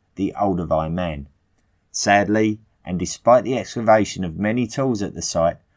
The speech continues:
Rex suffered in later life from ill health, and the mystery of Olduvai Man is still debated and to some extent was superseded by other more significant discoveries,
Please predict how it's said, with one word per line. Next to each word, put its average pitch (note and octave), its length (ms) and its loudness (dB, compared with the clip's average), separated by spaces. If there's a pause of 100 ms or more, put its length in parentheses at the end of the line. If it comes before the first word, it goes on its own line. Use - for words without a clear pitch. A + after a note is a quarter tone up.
(160)
Rex - 380 -2
suffered G#2+ 460 -2
in G2+ 120 0
later F#2+ 360 -2
life F2 240 0
from - 260 -10
ill F#2 240 -4
health, E2 460 -8 (400)
and F#2+ 120 -4
the F#2+ 60 0
mystery A#2 540 -4
of F#2+ 80 -4
Olduvai G#2 540 2
Man E2+ 400 -4 (500)
is F2+ 100 -4
still G2 300 0
debated E2+ 680 0 (220)
and D#2+ 100 -10
to E2 100 -12
some A2 360 0
extent G2+ 420 -6
was C2+ 160 -10
superseded - 960 -4 (280)
by G2 180 6
other G2 280 -2
more F#2 240 -2
significant E2+ 720 -8
discoveries, - 680 -2